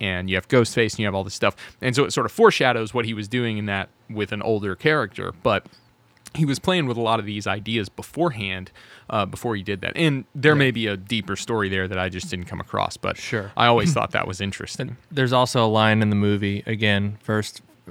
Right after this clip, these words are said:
Speaker 1: Yeah.
Speaker 2: I, I think it's in the same conversation
Speaker 1: Yeah.
Speaker 2: where, uh, she's, she's like, "Night-, Nightmare on Elm Street, uh, the first one was great and the rest sucked."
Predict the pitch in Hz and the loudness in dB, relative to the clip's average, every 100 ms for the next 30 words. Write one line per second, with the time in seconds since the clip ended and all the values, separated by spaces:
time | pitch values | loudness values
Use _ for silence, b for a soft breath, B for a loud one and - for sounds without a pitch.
0 | - 107 90 - - _ 131 117 120 117 | -10 -8 -8 -12 -20 _ -2 0 0 0
1 | 143 131 113 104 - 104 104 104 98 - | 2 0 0 -2 -2 -2 -2 -2 -4 -4
2 | 104 95 101 98 95 95 92 95 - b | -4 -4 -4 -2 -2 -2 -2 -6 -12 b
3 | b b b b 117 101 95 101 - - | b b b b -4 -2 -4 -8 -14 -18
4 | - - 113 - - 117 107 107 113 113 | -10 -4 -4 -6 -6 -4 -2 -2 2 2
5 | 117 - 131 123 92 127 120 113 117 - | 2 -2 0 2 4 4 4 2 0 -2
6 | - 113 117 - - - 107 107 107 - | -2 -2 -2 -12 -14 -8 -6 -4 -8 -10
7 | - 113 127 123 - 117 101 117 107 107 | -6 -2 2 2 2 -2 -2 0 0 0
8 | 107 101 98 - 104 101 - | -2 -2 -2 -2 -2 -2 -4